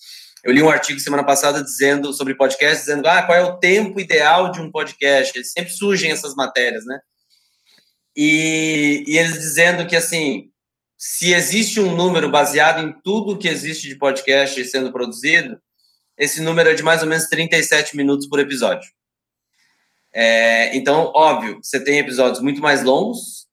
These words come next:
então po-, podcasts de ficção costumam ser mais longos, você tem podcasts mesmo de conversa que são muito mais longos, duas, três horas, e você tem conteúdos mais curtos, você tem conteúdos de notícia, por exemplo, de dez minutos, de, às vezes de sete, oito minutos.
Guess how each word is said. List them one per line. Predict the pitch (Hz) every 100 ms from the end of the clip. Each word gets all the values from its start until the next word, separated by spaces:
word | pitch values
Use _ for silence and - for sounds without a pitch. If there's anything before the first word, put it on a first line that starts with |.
| -
então | 135 135
po-, | 139 131
podcasts | - 135 135 139 131
de |
ficção | 131 135 - 147
costumam | 147 139 135
ser | 131
mais | 127 135 123
longos, | 127 139 131
você | - -
tem | 135
podcasts | 135 131 139 135 135
mesmo | 131 160 175
de | 185 185
conversa | 151 123 139 147 131
que | -
são | 131
muito | 123 160 190
mais | 175 135
longos, | 117 143 117
duas, | 98 131 156 127 -
três | 120 131 127
horas, | 117 127 131 - _ _ _ _ _ _ _ _ _ _ _ _
e | -
você | 190 190 190
tem | 185
conteúdos | 185 190 185 175
mais | 202
curtos, | 202 170 131 -
você | -
tem | 120
conteúdos | 127 135 135
de | 135
notícia, | 156 160 - 151 165
por | 143
exemplo, | 127 135 139
de | 175
dez | 147 139 139
minutos, | 113 123 131 - 104
de, | - 104 101
às | 104
vezes | 117 123
de | 117 113
sete, | 98 - 120 - 110
oito | 117 117
minutos. | 104 202 196